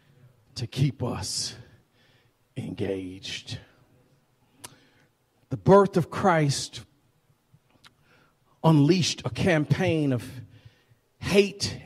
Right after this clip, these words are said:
anger, and deception. It's still on display.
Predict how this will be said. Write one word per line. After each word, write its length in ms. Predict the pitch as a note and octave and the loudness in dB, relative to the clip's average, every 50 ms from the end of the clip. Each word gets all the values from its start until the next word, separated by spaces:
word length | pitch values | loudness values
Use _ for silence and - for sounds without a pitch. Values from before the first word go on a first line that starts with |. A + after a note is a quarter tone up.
| - | -2
anger, 600 | C#3 E3+ G3 G3 F#3 E3+ D#3 E3+ D#3 D3 C#3+ - - - _ _ _ _ _ _ _ _ _ _ _ _ - - _ _ _ _ _ _ _ _ _ _ - | 0 2 2 2 2 2 2 2 2 2 0 -4 -8 -16 _ _ _ _ _ _ _ _ _ _ _ _ -20 -20 _ _ _ _ _ _ _ _ _ _ 0
and 240 | E3+ F#3 F#3+ E3 C3 | 2 4 4 4 2
deception. 720 | C3+ A2 - - - - - - - - - G2+ E2 E2+ - - _ _ _ _ - - _ _ _ _ _ _ _ _ _ - - _ _ _ _ _ _ _ - - _ _ _ _ _ _ _ _ _ _ _ _ - | 0 0 -2 -2 -2 -4 -4 -6 -8 -8 -8 -10 -12 -14 -20 -20 _ _ _ _ -20 -20 _ _ _ _ _ _ _ _ _ -20 -20 _ _ _ _ _ _ _ -20 -20 _ _ _ _ _ _ _ _ _ _ _ _ -10
It's 160 | B2+ A#2 - | -4 -2 -2
still 360 | - - - G3 F#3 D#3 C#3+ | 0 2 4 4 4 4 4
on 420 | C#3 C3+ C3 C3 B2 A#2+ A#2 G#2+ - - - B2+ | 2 0 0 0 -2 -4 -6 -10 -14 -16 -10 -6
display. 640 | C3+ A2+ - - - - G2 F#2+ G2 F#2+ - - | -4 -4 -4 -4 -6 -8 -8 -10 -8 -10 -10 -10